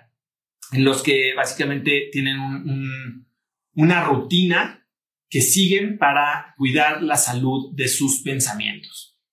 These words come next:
Y incluye meditación, incluye lecturas, este, constructivas,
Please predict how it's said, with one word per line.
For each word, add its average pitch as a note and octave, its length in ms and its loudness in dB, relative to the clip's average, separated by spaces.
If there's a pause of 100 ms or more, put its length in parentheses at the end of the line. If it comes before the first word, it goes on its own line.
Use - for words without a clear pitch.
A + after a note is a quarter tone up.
(100)
Y D3 300 4
incluye C3+ 440 2
meditación, F#3 960 2
incluye C3+ 400 2
lecturas, C3 680 0
este, - 280 -10
constructivas, F3+ 1000 0